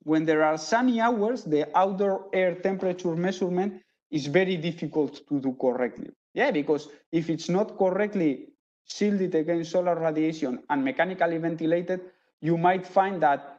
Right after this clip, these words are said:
the sensor is not giving you the air temperature, but is giving you another temperature that is,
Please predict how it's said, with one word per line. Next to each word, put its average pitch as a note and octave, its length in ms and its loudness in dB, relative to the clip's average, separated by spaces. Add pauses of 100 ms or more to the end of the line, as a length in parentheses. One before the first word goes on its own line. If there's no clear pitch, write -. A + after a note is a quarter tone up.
(120)
the C#3+ 280 2
sensor G#3 640 0
is D3 160 -2
not F3 240 0
giving D#3 280 0
you D#3+ 160 -2
the D3+ 300 2
air E3+ 160 6
temperature, F#3+ 600 -2
but C#3+ 260 2
is C3 120 -6
giving E3 380 0
you E3+ 300 -2
another D#3 380 4
temperature E3 640 0
that C#3+ 260 2
is, C3 240 -2